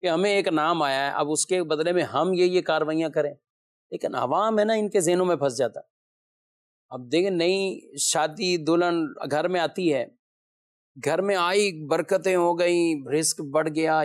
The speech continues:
یہ ہو گیا، بڑی برکت والی دلہن آئی ہے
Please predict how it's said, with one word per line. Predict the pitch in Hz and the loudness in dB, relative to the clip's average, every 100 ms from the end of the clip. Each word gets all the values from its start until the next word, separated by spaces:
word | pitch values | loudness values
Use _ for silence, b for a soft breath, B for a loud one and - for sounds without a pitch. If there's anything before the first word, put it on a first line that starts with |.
| 127 | 0
یہ | 156 170 | 0 0
ہو | 160 | 0
گیا، | 165 156 139 _ _ _ - | 2 0 -2 _ _ _ -14
بڑی | 120 131 | -10 -2
برکت | 139 135 165 | -2 0 0
والی | 185 190 | 0 0
دلہن | 175 175 175 | 0 2 2
آئی | 160 | 2
ہے | 156 | 0